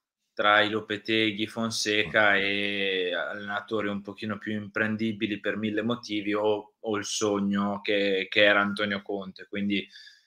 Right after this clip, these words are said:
è, è un nome un pochino più concreto e io, a me piacerebbe sapere un po', infatti per questo vi invitiamo a lasciare un commento qua sotto, a dirci la vostra. Mi piacerebbe sapere quale sarebbe, o qual è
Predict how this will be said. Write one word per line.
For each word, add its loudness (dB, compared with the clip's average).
è, 4
è 4
un 6
nome 6
un 4
pochino 2
più 2
concreto 10
e 2
io, 12
a 12
me 6
piacerebbe 6
sapere 4
un -2
po', 4
infatti -4
per -6
questo 2
vi 6
invitiamo 2
a 2
lasciare 2
un -4
commento -2
qua -6
sotto, -2
a 2
dirci 0
la 4
vostra. 0
Mi -4
piacerebbe 2
sapere 0
quale 2
sarebbe, 4
o -16
qual 4
è 6